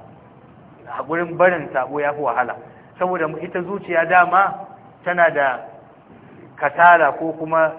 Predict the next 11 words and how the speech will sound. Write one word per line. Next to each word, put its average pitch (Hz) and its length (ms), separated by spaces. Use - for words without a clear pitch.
jin 156 260
abin 147 320
nan 139 220
tasabbut, 143 520
ma'ana 143 420
dan 175 180
kwafar 180 340
da 147 80
mutum 139 280
akan 120 320
da'a. 117 280